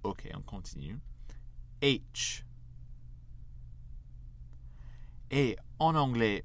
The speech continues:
britannique, ils disent H avec le son H.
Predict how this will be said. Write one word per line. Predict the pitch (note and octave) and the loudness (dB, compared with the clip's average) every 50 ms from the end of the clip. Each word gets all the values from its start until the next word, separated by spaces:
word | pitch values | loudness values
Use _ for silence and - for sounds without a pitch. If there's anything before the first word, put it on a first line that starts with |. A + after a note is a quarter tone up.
| - | -4
britannique, | - - - A#2+ - - G#2 G2 F2 F2 F#2 A2+ - - - | -6 0 0 0 0 0 -2 -2 -2 0 -2 -2 -4 -6 -8
ils | F2+ F2 | -8 -6
disent | F#2+ G#2 A2 A#2 A#2 - - - - - - - - - - - - | -2 0 0 0 0 -2 -6 -8 -12 -12 -12 -12 -12 -10 -8 0 8
H | D3 D3+ B2+ G2 - - - - - - - - - - | 10 10 10 10 6 0 -2 -2 -2 -2 -4 -6 -10 -6
avec | - F#2 F2+ E2+ F#2+ G2 A2 - - - - - - - | -6 -4 -4 -2 -2 -2 -2 -2 -6 -10 -12 -12 -12 -6
le | - F#2+ G2 G2 G#2+ G2 | -4 -2 0 0 -2 -2
son | - - - - - G2 F#2+ G2+ - - - - - - - | -4 -4 -4 -4 -2 -2 -2 -2 -2 -6 -10 -12 -10 0 2
H. | F#2+ E2+ - - - - - - | 2 2 2 -2 -6 -8 -10 -10